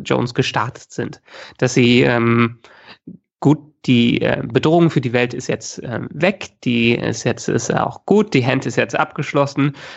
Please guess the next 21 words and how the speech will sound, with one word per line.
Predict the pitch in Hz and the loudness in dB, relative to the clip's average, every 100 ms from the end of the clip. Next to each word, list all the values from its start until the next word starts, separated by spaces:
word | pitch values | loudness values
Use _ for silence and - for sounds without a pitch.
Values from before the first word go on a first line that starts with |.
| - | -8
aber | 147 127 | -2 0
dass | 131 127 | 0 2
sie | 131 | 0
wieder | 131 131 | 2 2
so | 131 | 2
ein | 127 | 2
bisschen | 131 139 143 131 135 135 | 0 0 2 4 2 0
diesen | 131 131 127 | 0 2 0
Street-Level | - _ - 143 131 95 117 110 113 | -4 _ -4 2 2 2 -2 0 0
einnehmen | 113 113 110 107 107 120 | 0 -2 -4 -6 -6 -6
und | 120 120 _ _ | -6 -8 _ _
gute | - 190 196 | -4 0 0
Bösewichte | 139 147 151 160 170 - 165 | 4 4 6 4 2 0 0
aufbauen, | 147 165 - 170 185 196 165 | 2 2 0 2 4 4 4
die | 135 131 | 2 0
ich | 127 127 | 0 0
alle | 120 | -2
noch | 123 123 | -4 0
nicht | 131 151 - | 0 0 0
kenne, | 156 170 180 196 - - - - - - | 0 4 2 0 -10 -20 -20 -20 -20 -6
ähm, | 135 127 123 127 127 127 | 0 2 2 2 2 -2